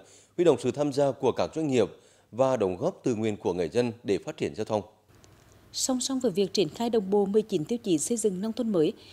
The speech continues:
Speaker 2: huyện Bố Trạch đã tập trung chỉ đạo các ban ngành chức năng, các tổ chức đoàn thể và các địa phương đẩy mạnh công tác tuyên truyền, vận động để người dân hiểu rõ lợi ích, ý nghĩa của việc đầu tư xây dựng cơ sở hạ tầng giao thông nông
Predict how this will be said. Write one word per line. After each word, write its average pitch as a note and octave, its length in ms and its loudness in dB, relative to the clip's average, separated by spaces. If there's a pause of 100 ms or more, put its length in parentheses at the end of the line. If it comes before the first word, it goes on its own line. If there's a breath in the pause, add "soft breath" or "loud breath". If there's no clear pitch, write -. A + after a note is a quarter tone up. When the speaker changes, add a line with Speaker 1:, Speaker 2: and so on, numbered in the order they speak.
(160 loud breath)
Speaker 2:
huyện G#3+ 240 4
Bố E3+ 100 2
Trạch F3+ 260 0
đã - 80 2
tập - 220 -2
trung A#3 160 0
chỉ G3+ 140 0
đạo G3 180 -4
các D#3 200 -4 (100)
ban A3+ 220 -4
ngành G#3+ 180 -4
chức A#3+ 180 -6
năng, A#3 200 -2 (280 loud breath)
các F3+ 180 -2
tổ G3 100 4
chức C#4 180 -4
đoàn A#3 220 0
thể F#3 220 2
và G#3 260 -6
các F3 200 -8
địa G3 120 0
phương A#3+ 280 0 (280 loud breath)
đẩy G#3 160 2
mạnh G3+ 200 -2
công A#3+ 160 -4
tác F#3 280 -6
tuyên A#3+ 200 0
truyền, A3 260 4
vận F#3 200 -2
động F#3+ 240 -2
để F#3+ 200 2
người G#3+ 120 4
dân A#3 300 -2
hiểu F#3 180 2
rõ F3+ 320 -4
lợi G3+ 160 2
ích, - 140 -4
ý G3 120 0
nghĩa F3+ 240 -2
của G#3 140 -2
việc F#3+ 200 -2
đầu G3+ 120 0
tư A3+ 200 0
xây B3 160 -4
dựng G#3 200 -2
cơ A#3 120 -6
sở F#3+ 200 -2
hạ G3+ 160 -8
tầng G3+ 260 -4
giao A3 180 -8
thông A3 200 -6
nông A3 100 -8